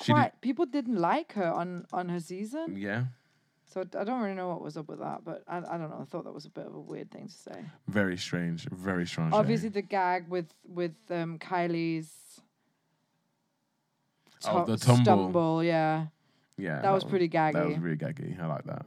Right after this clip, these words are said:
Speaker 2: I liked it a lot. And she just looked really pretty.
Speaker 1: She did look really
Speaker 2: I
Speaker 1: pretty.
Speaker 2: love that they did that song, though. I thought that was
Speaker 1: What song was it
Speaker 2: cute.
Speaker 1: again?
Speaker 2: Um, "I Want Just You, Baby."
Speaker 1: Oh, yeah, yeah.
Speaker 2: I fucking love that song so much.
Speaker 1: Yeah, it's so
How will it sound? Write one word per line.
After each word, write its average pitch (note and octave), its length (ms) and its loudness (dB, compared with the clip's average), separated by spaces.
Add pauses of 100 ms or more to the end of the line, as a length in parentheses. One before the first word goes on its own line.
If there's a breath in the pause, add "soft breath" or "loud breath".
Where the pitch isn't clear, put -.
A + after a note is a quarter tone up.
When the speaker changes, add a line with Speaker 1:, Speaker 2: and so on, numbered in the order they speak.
Speaker 2:
I D#3+ 120 -4
liked D#3 340 -2
it D#3 100 -6
a C#3 40 -8
lot. D3 420 -4
And E3 140 -6
she F3 80 -12
just A3 300 -10
looked - 240 -14
really C#3 120 -14
pretty. - 320 -12
Speaker 1:
She - 100 -2
did B1+ 240 -2
look - 120 -4
really - 200 -6
Speaker 2:
I G#3+ 120 4
Speaker 1:
pretty. A3+ 160 6
Speaker 2:
love A3 220 4
that A3+ 100 -8
they B3 100 0
did A3 160 -2
that G3+ 220 0
song, A3 480 2
though. F3 600 0
I G3 120 0
thought G#3 220 0
that G#3 100 4
was A3 160 0
Speaker 1:
What - 80 -2
song A2+ 160 2
was A2+ 100 4
it - 60 2
Speaker 2:
cute. - 120 0
Speaker 1:
again? C3 280 4
Speaker 2:
Um, E3+ 480 -4
"I A#3+ 200 0
Want C#4 300 -8
Just D#4 300 -6
You, A3+ 160 -8
Baby." A#3 320 -8
Speaker 1:
Oh, A#2 140 6
yeah, G2 200 4
yeah. E2+ 260 2
Speaker 2:
I F#3+ 60 2
fucking F3 380 -4
love D#3 140 -10
that - 180 -14
song - 240 -10
so D3 80 -10
much. C#3+ 220 -6
Speaker 1:
Yeah, D#3 40 -8
it's C3+ 120 -14
so - 160 -12